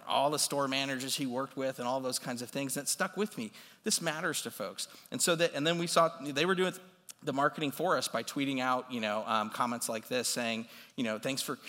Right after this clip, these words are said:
you know, uh, treating your c-, contributors, uh, like family." And then it came back to us, and, uh, this is a community manager, Haley. She came up with the idea. She said, um, "Hey, you know,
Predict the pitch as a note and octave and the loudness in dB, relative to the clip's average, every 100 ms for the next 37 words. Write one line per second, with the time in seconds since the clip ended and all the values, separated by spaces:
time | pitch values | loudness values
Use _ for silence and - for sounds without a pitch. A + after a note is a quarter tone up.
0 | - C3+ G#2+ A#2 - G#2+ G#2+ C#3 C3 B2+ | -10 -6 -6 -6 -4 -4 -2 -2 -2 -2
1 | A#2 A2+ - - A#2+ - C3+ A#2+ A2+ A2+ | -2 -6 -12 -10 -8 -4 -4 -2 -4 -4
2 | - A#2 A2 A2+ A2+ C#3 C#3+ - - - | -6 -2 -2 -2 -4 -4 -6 -6 -12 -16
3 | - - - - C3 F#3 G3+ D#3+ B2 C#3 | -20 -20 -16 -4 0 0 2 0 4 2
4 | G3+ - C#3+ - B2 A#2 A2+ A2+ C3+ - | 2 0 0 0 -2 -2 0 0 0 -2
5 | C3 C3+ C#3 C#3 B2+ B2 A#2 A#2 G#2+ D#3+ | -4 -2 0 2 2 0 -2 -6 -4 -2
6 | F3 A#2+ A2 - - - A#3 C4+ A3+ E3 | -2 -4 -6 -12 -10 -4 -2 -2 -2 0
7 | D3+ C3 B2+ B2 B2+ - - D3+ - C#3+ | 0 0 0 -4 -4 -6 -4 -2 2 2
8 | C3 - B2+ A#2+ A2 A2+ - - F#3 C#3+ | 2 0 0 0 -2 -8 -14 -6 -4 -4
9 | D3 C#3+ | -6 -4